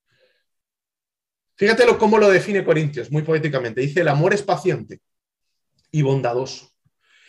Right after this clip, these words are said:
Es que no cambia este desgraciado. Vale. Y bondadoso. No es envidioso, ni jactancioso.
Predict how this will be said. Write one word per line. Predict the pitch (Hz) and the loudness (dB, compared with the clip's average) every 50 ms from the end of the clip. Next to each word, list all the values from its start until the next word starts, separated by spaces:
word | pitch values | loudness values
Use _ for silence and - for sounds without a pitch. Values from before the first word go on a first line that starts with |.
| - - | -18 -10
Es | - - - - - - - | -6 -2 0 0 2 0 0
que | - 214 240 | 0 0 0
no | 247 262 247 185 | 2 0 -2 -2
cambia | - 220 247 285 302 285 269 269 269 285 285 | 0 0 2 2 2 2 2 2 2 2 0
este | 277 - - 277 277 | 0 0 -2 -2 0
desgraciado. | 277 269 269 262 262 254 240 - - 254 247 240 226 208 - - - 120 | 0 0 0 2 2 2 2 0 0 0 0 0 0 0 -4 -8 -12 -10
Vale. | 120 117 104 - - _ _ _ _ _ _ _ _ _ _ _ _ _ _ _ _ _ _ | -10 -10 -10 -12 -16 _ _ _ _ _ _ _ _ _ _ _ _ _ _ _ _ _ _
Y | - 143 | -2 0
bondadoso. | 143 139 139 139 131 135 147 143 - - - - - _ _ _ _ _ _ _ _ _ _ _ _ _ _ _ _ _ _ _ _ _ _ _ _ _ _ _ _ - | 0 0 0 0 0 2 2 0 0 -2 -8 -16 -18 _ _ _ _ _ _ _ _ _ _ _ _ _ _ _ _ _ _ _ _ _ _ _ _ _ _ _ _ -2
No | 143 160 202 | 2 4 4
es | 233 226 - 262 | 4 4 4 2
envidioso, | 247 220 175 190 180 170 190 196 185 151 - - - - - - _ _ _ _ _ _ _ _ _ _ _ _ _ _ _ _ _ _ _ _ | 2 2 2 2 2 2 4 2 2 2 0 -6 -10 -10 -12 -14 _ _ _ _ _ _ _ _ _ _ _ _ _ _ _ _ _ _ _ _
ni | - 143 143 | -4 -4 -2
jactancioso. | - - 151 143 - - 143 131 127 - - 160 151 - - - - | -2 -2 -2 -4 -4 -2 -4 -4 -4 -4 -6 -6 -6 -6 -6 -10 -16